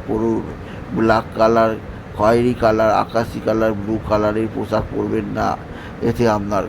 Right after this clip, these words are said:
ক্ষতি হবে। সুতরাং আজকের এই ভিডিওয়ে আমি সিংহ রাশির প্রত্যেক জাতক জাতিকাকে জানালাম তাদের আজকের দিনটা, আজ অর্থাৎ আঠেরোই জুন, তেসরা আষাঢ়, আজ মঙ্গলবারের দিনটা কেমন যাবে।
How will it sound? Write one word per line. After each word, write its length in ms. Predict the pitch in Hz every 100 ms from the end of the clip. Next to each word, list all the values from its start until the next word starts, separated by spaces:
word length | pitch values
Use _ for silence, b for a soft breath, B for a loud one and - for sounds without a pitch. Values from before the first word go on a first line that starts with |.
| -
ক্ষতি 320 | - 113 -
হবে। 460 | 104 78 - - - B B B -
সুতরাং 400 | 117 135 147 -
আজকের 340 | 117 104 107
এই 140 | 110 117
ভিডিওয়ে 380 | 120 107 120 139 B B -
আমি 220 | - 131 127
সিংহ 220 | 120 120 120 127
রাশির 460 | 117 117 113 127 -
প্রত্যেক 460 | 143 120 - 123 104
জাতক 360 | 107 107 - 113
জাতিকাকে 480 | 113 107 107 117 113
জানালাম 480 | 107 95 113 117 104 - B B B -
তাদের 300 | 113 113 113 -
আজকের 440 | 82 110 101 117 101
দিনটা, 580 | 90 113 110 123 113 - - B B B -
আজ 360 | 110 110 107 - -
অর্থাৎ 440 | 104 113 - 113 -
আঠেরোই 500 | - 107 107 113 110 104
জুন, 180 | 107 113 95 - -
তেসরা 380 | 110 101 110 107 104
আষাঢ়, 380 | - 113 101 - B B B -
আজ 320 | 101 110 113 - - - - - - -
মঙ্গলবারের 680 | 113 113 110 113 110 113 113 98
দিনটা 360 | 110 101 113 101
কেমন 300 | 110 101 95 98 92
যাবে। 240 | 78 -